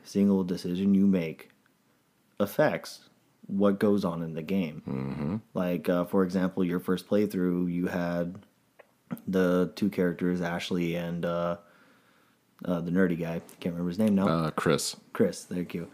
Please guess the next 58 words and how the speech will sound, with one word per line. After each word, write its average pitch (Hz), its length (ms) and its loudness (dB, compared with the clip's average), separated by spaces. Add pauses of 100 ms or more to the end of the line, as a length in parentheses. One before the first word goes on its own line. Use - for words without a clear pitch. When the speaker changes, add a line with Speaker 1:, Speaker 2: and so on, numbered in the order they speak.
(120)
Speaker 2:
I 80 60 -6
believe. 78 200 -4
Speaker 1:
Uh, 92 260 4 (580)
but 104 280 4
you, 107 300 6
uh, 98 380 8 (640)
you're 107 140 0
sitting - 220 2
there 110 160 6
at 101 40 8
a 98 40 4
table 120 320 4
and 98 80 6
there's 85 120 0
a 85 80 -4
saw 147 380 0
going 92 320 2
off 82 260 -4
between 85 420 -4
you 85 160 -4
two. 87 360 -4 (480)
And 123 100 6
you 135 60 10
don't 151 140 6
know 147 180 8
it's 107 100 6
actually 120 300 2
just, 95 200 -4
like, 87 160 -2
a 82 60 -6
movie 92 280 4
prop. 147 420 0
Like, 95 120 -4
it's 92 120 -4
actually 95 240 -2
not 92 140 0
dangerous. 101 420 2 (1200)
But 110 340 4
you 104 200 4
have 123 220 2
to 117 60 2
make 113 140 6
the 104 60 4
decision 120 440 6
of, 98 440 4
you 98 140 -2
know, 90 280 0 (120)
you 110 200 6
getting 101 240 6
hit 98 220 0
by 87 160 -2
it 87 180 -2
or 92 100 -2
her 104 240 2
getting 90 280 -2
hit - 200 -8
by 67 160 -8
it. - 180 -10